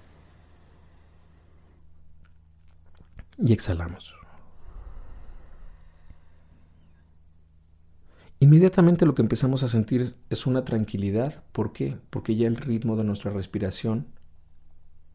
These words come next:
cambió. Nos empezamos a sentir relajados inmediatamente. Y seguimos todavía viendo ese,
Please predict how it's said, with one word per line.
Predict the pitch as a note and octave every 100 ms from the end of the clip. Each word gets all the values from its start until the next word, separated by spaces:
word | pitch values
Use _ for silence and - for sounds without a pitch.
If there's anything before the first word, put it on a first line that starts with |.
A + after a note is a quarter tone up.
| -
cambió. | - G#2+ C#3+ D#3+ - - - - - - - - - -
Nos | B2+ -
empezamos | A#2+ B2+ C3 B2+
a |
sentir | A2+ A2+ A2
relajados | A2 G#2+ G2+ G#2+ G#2+ -
inmediatamente. | A#2+ G2+ G2+ A2+ C#3 C#3+ C3+ - - - - - _ _ - _ _ - -
Y | B2
seguimos | C3+ B2+ D3+ D#3
todavía | C#3+ C#3 C3
viendo | B2 A#2+ A#2 A#2+ - - - -
ese, | A2 - A#2 G#2+ -